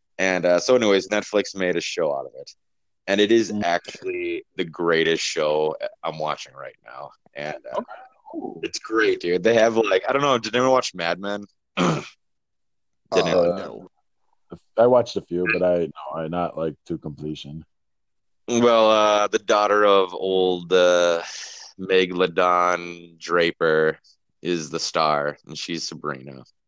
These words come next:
Speaker 1: She's grown up. She's, uh,
Speaker 2: Oh, I know who John Hamm is. <laughs>
Speaker 1: you know, yeah, you know, yeah, Jo-, his daughter, like, on the show, you know?
Speaker 2: Yeah, sure.
Speaker 1: That girl. She's the new Sabrina.
Speaker 2: All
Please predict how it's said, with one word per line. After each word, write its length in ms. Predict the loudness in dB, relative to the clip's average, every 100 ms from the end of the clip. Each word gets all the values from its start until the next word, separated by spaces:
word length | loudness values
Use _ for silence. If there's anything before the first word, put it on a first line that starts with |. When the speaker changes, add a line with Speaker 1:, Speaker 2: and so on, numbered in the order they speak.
| _
Speaker 1:
She's 200 | -18 -8
grown 340 | 2 4 4
up. 240 | 2 -2 _ _
She's, 340 | -8 -6 -4 2
uh, 60 |
Speaker 2:
Oh, 360 | 4 6 4 2
I 540 | -2 -6 -6 -6 0
know 40 | 2
who 80 | 2
John 300 | 0 -2 -4
Hamm 360 | -6 -6 -6
is. 360 | -6 -8 -10 -8
<laughs> 220 | -8 -8 _ _ _ _ _ _ _ -20 -20 _ _
Speaker 1:
you 140 | 0
know, 80 | 2
yeah, 360 | 2 2 4 2
you 200 | 0 -4
know, 300 | -6 -8 -8 -12 -14 -16
yeah, 280 | -4 2 2
Jo-, 300 | 2 0 0 0
his 260 | 0 0
daughter, 560 | 2 2 4 2 0 -2 -2
like, 280 | 0 0 0
on 260 | 0 0 0
the 80 |
show, 520 | -4 -2 -2 -2 -6 -12 _ _ _ _ -12
you 160 | -8
know? 220 | -6 -2 0
Speaker 2:
Yeah, 120 | 0 -2 -12 _ _ _ _ _
sure. 240 | -12 -12 -12 -12
Speaker 1:
That 160 | -12 -12
girl. 300 | -14 -14 -16 _ _
She's 300 | -10 -6 -4
the 100 | -4
new 200 | -8 -10
Sabrina. 500 | -12 -12 -8 -8 -8
Speaker 2:
All 80 | -12